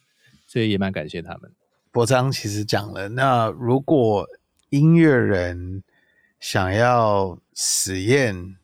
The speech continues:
Speaker 2: Web三的一些东西，其实我们零叉零也有讨论过很多不同的，我们应该要帮音乐人做的一些服务，
Speaker 1: 嗯。
Speaker 2: 所以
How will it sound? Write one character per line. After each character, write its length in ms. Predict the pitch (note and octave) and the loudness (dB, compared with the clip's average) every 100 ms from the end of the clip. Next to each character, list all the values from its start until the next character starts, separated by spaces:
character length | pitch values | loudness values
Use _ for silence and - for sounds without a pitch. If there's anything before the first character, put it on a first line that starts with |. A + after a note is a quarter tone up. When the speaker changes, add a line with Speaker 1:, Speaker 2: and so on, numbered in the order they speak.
| - | -2
Speaker 2:
Web 240 | B2 A#2+ | 0 2
三 720 | - - A#2+ A2+ A2 A2+ A2 - _ - | 2 0 0 0 -4 -6 -10 -20 _ -4
的 160 | G2 | 0
一 100 | G#2+ | 0
些 160 | G#2 G2+ | 0 0
东 220 | G#2 G#2+ | 0 -4
西， 480 | - F#2+ F#2 F#2 G2+ - - _ - | -6 -8 -8 -10 -14 -20 -20 _ -12
其 200 | - G#2+ | -4 -2
实 580 | - G2+ G2 G2 F#2+ - | -2 -4 -2 -2 -4 -6
我 140 | F#2+ | -6
们 500 | G2 F#2+ F#2 G2 - _ _ | -4 -6 -6 -10 -12 _ _
零 220 | B2+ G#2 | -6 -4
叉 220 | G#2+ A2 A#2 | 0 0 0
零 420 | G#2 G2 G#2+ F#2 | 0 -4 -8 -6
也 180 | G2+ G#2 | -2 0
有 200 | G#2 F#2+ _ _ _ _ | 0 -2 _ _ _ _
讨 240 | - F#2 F2+ | -10 -4 -2
论 280 | G#2 A2 G2 | 0 -2 -2
过 280 | A2 G2 | -2 -2
很 200 | F#2+ - | -4 -8
多 160 | F2+ G2 | -6 -8
不 140 | G2 | -6
同 340 | G#2+ - E2 F#2 | -10 -8 -10 -6
的， 320 | F2+ F2+ D#2+ - | -2 -2 -4 -6
我 100 | G2 | -8
们 160 | F#2 | -8
应 160 | F2 A#2 | -6 -2
该 200 | A2+ A2+ | 0 2
要 180 | A2+ A2 | 0 0
帮 320 | G#2 G2+ G#2 | -2 -4 -4
音 160 | G#2 | -4
乐 160 | A2+ A2 | -2 -4
人 180 | F2+ G2 | -6 -8
做 220 | A2 F#2+ | -8 -8
的 80 | F2+ | -6
一 100 | F#2+ | -6
些 200 | A#2+ F#2 | -6 -6
服 240 | F2+ - | -8 -10
务， 240 | F2 G2+ F#2 | -6 -6 -6
Speaker 1:
嗯。 0 | |
Speaker 2:
所 240 | - G2 | -4 -2
以 260 | G2+ F#2 | -2 -6